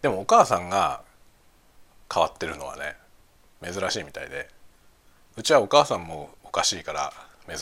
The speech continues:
しいと言っていた。<laughs> それは面白いなと思った。あ、そうなんだと思って。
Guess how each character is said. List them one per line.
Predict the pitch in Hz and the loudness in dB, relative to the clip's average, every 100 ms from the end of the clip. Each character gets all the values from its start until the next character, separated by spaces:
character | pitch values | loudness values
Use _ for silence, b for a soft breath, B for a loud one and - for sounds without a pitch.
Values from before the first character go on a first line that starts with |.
| 76 | -8
し | - | -8
い | - | -10
と | 69 | -14
言 | - | -16
っ | |
て | - 131 | -16 -16
い | |
た。 | - - - - | -14 -18 -20 -16
<laughs> | - - - - - - - - - - - - - - - - B B B B B B B B - - - - - - - - - - - - - - - - - - - - - - - - _ - - - | 0 4 4 4 -2 0 -2 -6 -8 -20 -20 -20 -20 -20 -20 -14 B B B B B B B B -20 -20 -20 -20 -20 -20 -20 -20 -20 -20 -20 -20 -20 -20 -20 -20 -20 -20 -20 -20 -20 -20 -20 -20 _ -20 -20 -14
そ | - 113 | -6 0
れ | 127 | 4
は | 131 | 6
面 | 127 | 4
白 | - 143 | 0 0
い | 82 | 0
な | 78 | -4
と | - | -6
思 | 78 | -16
っ | - | -10
た。 | - - B B B B B - | -10 -10 B B B B B -14
あ、 | - 92 | -8 -2
そ | 143 131 | 2 4
う | |
な | 101 | 4
ん | - | -2
だ | - | -12
と | |
思 | - | -16
っ | - | -20
て。 | - | -20